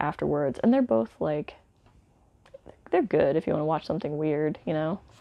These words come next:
And then A Clockwork Orange, which I absolutely one hundred percent loved this book. You know, it's a short read, um, but it is,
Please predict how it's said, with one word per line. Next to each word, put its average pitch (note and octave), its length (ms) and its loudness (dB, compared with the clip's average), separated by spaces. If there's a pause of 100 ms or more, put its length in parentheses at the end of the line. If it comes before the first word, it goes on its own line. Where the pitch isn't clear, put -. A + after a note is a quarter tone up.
(380)
And G3 160 4
then A3 120 4
A G3+ 60 2
Clockwork C4+ 520 -4
Orange, F3+ 480 0
which F3 280 -4 (260)
I G3 220 -4
absolutely F3 840 0 (180)
one F3 240 6
hundred F3 160 -2
percent D#3 280 -6
loved D3 320 -2
this E3+ 160 -6
book. D#3+ 340 -2 (260)
You E3+ 60 -2
know, D3 60 -2
it's - 120 -10
a - 20 -16
short - 300 -2
read, D3+ 320 0 (440)
um, C#3+ 440 -6 (720)
but - 160 0
it F#3+ 120 0
is, E3+ 280 -2